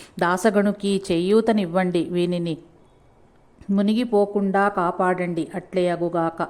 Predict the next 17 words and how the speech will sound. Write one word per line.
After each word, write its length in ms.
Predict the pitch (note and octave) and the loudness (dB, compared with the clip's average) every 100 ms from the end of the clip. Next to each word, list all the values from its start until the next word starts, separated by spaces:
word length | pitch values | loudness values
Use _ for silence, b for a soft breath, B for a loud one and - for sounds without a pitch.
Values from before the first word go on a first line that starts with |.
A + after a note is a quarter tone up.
| B B B D#3+ | B B B -2
గోవింద 400 | F3 F#3+ G#3 G3+ | 0 2 0 0
బువా-, 840 | G3+ F#3 F#3 F#3 F#3 - G3 G3+ | 0 2 2 2 0 -6 -18 -16
గోవింద 520 | E3+ F3 F#3+ G3+ G#3+ | -12 -2 0 2 2
బువటా 720 | G#3+ F#3 F#3 F#3 F#3+ F#3+ G3 - B B B - | 2 0 0 0 2 2 0 -4 B B B -4
టాలి-, 640 | F3+ F#3+ F#3+ F#3+ - - - | 2 2 2 -2 -16 -10 -2
టాలీకర్, 580 | F3+ F#3+ G3+ G3 G3+ D3 - - - _ F#3 F#3 | 0 2 0 0 0 0 -6 -20 -20 _ -6 0
గోవింద 460 | F#3 G3 G#3+ G#3+ A#3 - - | 0 2 2 2 2 0 -4
బువా 600 | G3 F3 F3 F3+ E3+ G3 A3+ F#3+ | -6 -2 0 2 2 0 -2 0
టాలి-, 460 | F#3 F#3 F#3+ - | 2 2 0 -2
టాకలీకర్ 760 | F#3+ F#3 F#3 F#3+ F3+ F3+ - F#3 - B B - | 0 0 2 2 2 0 0 -2 -4 B B -4
హరిదాసు 580 | F3+ F#3 G3+ G#3 A3 | 0 2 2 2 0
కావటం 580 | A#3+ E3+ E3+ G3 G3+ F3+ | -2 0 0 0 0 0
వలన 240 | E3 F#3+ A#3 | 0 2 2
హరికీర్తన 840 | F3+ E3+ G3 G#3 A3+ A3+ A3+ G#3 - | 2 0 0 2 0 2 0 0 0
చెయ్యటానికై 720 | E3 F3+ G3 F3+ E3+ E3 G3 A#3 | -4 -2 0 0 -2 0 2 2
షేవ్గాం 560 | - F3 F#3 F#3+ G#3 | 0 2 2 2 2
వచ్చారు. 520 | F#3+ - - F3 E3 | 0 -2 0 0 0